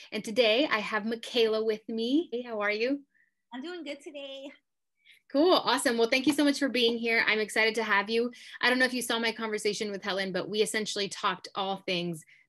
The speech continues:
Speaker 1: project-based learning and our exhibitions and the benchmark portfolio stuff that we went through. But before we get into any of that, I'd love to have you introduce yourself.
Speaker 2: Hi, everybody. My name is Michaela.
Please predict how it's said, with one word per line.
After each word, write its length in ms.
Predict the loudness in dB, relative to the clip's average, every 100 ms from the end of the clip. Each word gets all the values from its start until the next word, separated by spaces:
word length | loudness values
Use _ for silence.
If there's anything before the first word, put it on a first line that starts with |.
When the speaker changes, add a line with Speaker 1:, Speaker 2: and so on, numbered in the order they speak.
| -6
Speaker 1:
project-based 680 | -2 0 0 -2 -6 -4
learning 520 | -2 -2 0 -2 -4 -6
and 300 | -6 -6 -6
our 120 | -6
exhibitions 680 | -8 -8 -4 -2 -2 -4 -4
and 120 | -6
the 40 | -4
benchmark 560 | 0 0 -2 -8 -8
portfolio 480 | -8 -8 -6 -6 -6
stuff 380 | -8 -8 -10 -8
that 120 | -8
we 140 | -6 -6
went 240 | -6 -8
through. 260 | -8 -6 -8 -12 -20 -12
But 80 | -2
before 320 | -2 2 2
we 120 | 4
get 160 | 4 2
into 160 | 0 -4
any 200 | -4 -4
of 100 | -2
that, 220 | -2 -2
I'd 140 | -6 -4
love 220 | -4 -6 -10 -14
to 440 | -6 -4 -2 -4 -6 _ -20 -12
have 180 | -6 -4
you 120 | -2
introduce 420 | -4 -6 -6 -6
yourself. 320 | -8 -8 -12 _ _ _ _ _ _ _ _ _ _ _ _ _ _ -8
Speaker 2:
Hi, 200 | -6 -4
everybody. 600 | -4 -6 -4 -6 -6 -6
My 140 | -6 -6
name 200 | -10 -10
is 160 | -8
Michaela. 840 | -8 -8 _ -12 -10 -8 -8 -8